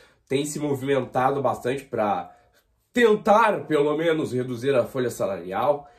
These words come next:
Eu acho isso fundamental, porque o Grêmio precisa dar uma reformulada nesse elenco, né? É um elenco ainda muito limitado. E se a gente quiser brigar com o Palmeiras, que quer bater de frente com o Botafogo, o Flamengo,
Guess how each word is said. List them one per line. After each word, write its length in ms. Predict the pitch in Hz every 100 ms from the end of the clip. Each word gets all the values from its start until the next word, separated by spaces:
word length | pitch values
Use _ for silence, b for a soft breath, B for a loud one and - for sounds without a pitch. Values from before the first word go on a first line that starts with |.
| B -
Eu 100 | 147
acho 200 | 151 156
isso 120 | 156
fundamental, 680 | - 156 165 170 160 147 147
porque 500 | 139 147 151 143 147 B -
o 80 | 156
Grêmio 320 | 175 190 202
precisa 480 | 185 175 175 202 190
dar 260 | 147 156
uma 460 | 147 143 123 110 B B B _
reformulada 1000 | - 214 214 196 196 170 156 151 143 131
nesse 300 | 131 120 -
elenco, 540 | 120 110 107 98 - 92
né? 260 | 95 117 - _ _ _ -
É 80 |
um 80 | 185
elenco 400 | 185 170 175 185
ainda 300 | 160 165 165
muito 360 | 160 156 160 170
limitado. 720 | 151 151 143 - 117 - 87
E 60 | 85
se 120 | -
a 80 | 85
gente 200 | 170 -
quiser 640 | 175 131 139 120 - - -
brigar 680 | 151 160 117 151 165 156
com 120 | - 151
o 60 |
Palmeiras, 600 | 147 139 123 147 170 143
que 60 | -
quer 120 | 147
bater 280 | 123 120 151
de 100 | -
frente 320 | 147 156 151
com 80 | 135
o 20 |
Botafogo, 680 | 139 131 104 - 156 151 131
o 40 |
Flamengo, 720 | - - 123 113 120 170 170